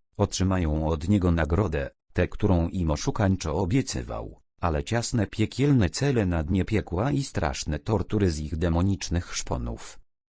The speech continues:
Świat jeszcze mnie nie oglądał jako sprawiedliwej królowej.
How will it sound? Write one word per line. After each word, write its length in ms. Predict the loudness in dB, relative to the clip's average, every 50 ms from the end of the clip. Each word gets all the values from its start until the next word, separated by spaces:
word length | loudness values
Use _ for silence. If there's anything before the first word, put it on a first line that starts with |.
| _
Świat 420 | -14 -8 -4 -2 -2 -2 -2 -2 -2
jeszcze 300 | -4 -4 -2 0 0 0
mnie 340 | 2 2 2 2 0 2 2
nie 180 | 2 4 4
oglądał 560 | 2 2 2 0 0 0 0 0 0 0 0
jako 380 | -2 -2 -4 -4 -4 -4 -4 -2
sprawiedliwej 800 | -2 -2 0 0 0 -2 -2 -6 -6 -6 -4 -2 0 0 -2 0
królowej. 640 | 0 0 2 2 2 0 0 -4 -6 -8 -8 -10